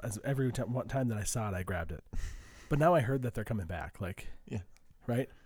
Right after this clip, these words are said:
Speaker 2: Yeah, it was, like, the cho-, uh, Choco Taco.
Speaker 1: Yeah.
Speaker 2: Or, uh,
Speaker 1: Mm-hmm. Mm-hmm.
Speaker 2: yeah.
Speaker 1: That's what it was, yeah.
Speaker 2: Yes. <laughs> We, uh, so I have a part-time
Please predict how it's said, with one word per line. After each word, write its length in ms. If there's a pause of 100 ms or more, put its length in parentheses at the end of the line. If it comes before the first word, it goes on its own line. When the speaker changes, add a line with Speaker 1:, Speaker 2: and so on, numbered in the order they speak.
(280)
Speaker 2:
Yeah, 100
it 40
was, 120
like, 160
the 100
cho-, 160
uh, 460 (220)
Choco 280
Taco. 460 (340)
Speaker 1:
Yeah. 220
Speaker 2:
Or, 260
uh, 180 (440)
Speaker 1:
Mm-hmm. 1000
Mm-hmm. 160 (1400)
Speaker 2:
yeah. 240 (100)
Speaker 1:
That's 200
what 60
it 40
was, 220
yeah. 100 (500)
Speaker 2:
Yes. 380
<laughs> 840 (1300)
We, 200
uh, 280 (1120)
so 160
I 140
have 100
a 60
part-time 480